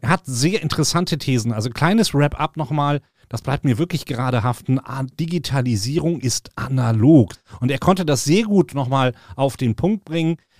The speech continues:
Ich sag jetzt nur seinen letzten Satz dazu. Digitalisierung ist eine Frage des Mindsets. Digitalisierung ist der Weg. Und das wollen wir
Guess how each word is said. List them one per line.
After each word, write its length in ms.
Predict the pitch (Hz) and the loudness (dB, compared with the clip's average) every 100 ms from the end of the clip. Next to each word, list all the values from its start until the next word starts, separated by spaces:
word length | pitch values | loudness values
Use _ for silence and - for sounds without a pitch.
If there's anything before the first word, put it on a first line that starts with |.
| - | -12
Ich 180 | - - - | -12 -12 -8
sag 280 | 120 147 | -2 0
jetzt 200 | 165 127 | -2 -4
nur 160 | 147 143 | -4 -2
seinen 340 | 120 143 175 | 0 0 0
letzten 340 | 160 135 - 131 | -2 -4 -4 -2
Satz 280 | 135 160 - | -2 -4 -4
dazu. 420 | 147 - 156 151 _ _ - | -4 -2 -2 -4 _ _ -10
Digitalisierung 840 | 156 151 135 131 120 110 147 175 135 | -6 -6 -4 -2 -2 -2 -2 -2 -6
ist 180 | 123 | -8
eine 160 | 120 117 | -4 -6
Frage 300 | - 113 120 | -4 -6 -4
des 180 | 117 - | -4 0
Mindsets. 640 | 113 127 175 - 160 - | 2 2 0 0 -4 -4
Digitalisierung 880 | 208 214 202 156 139 113 139 151 160 | -6 -4 -4 -2 -2 -2 -2 -2 0
ist 260 | 147 - 143 | -2 -2 2
der 220 | 135 123 | 2 4
Weg. 320 | 160 113 - _ _ _ - | 4 2 0 _ _ _ -6
Und 140 | 120 | -2
das 180 | 143 - | -2 0
wollen 280 | 160 170 165 | 0 2 4
wir 240 | 160 147 | 2 2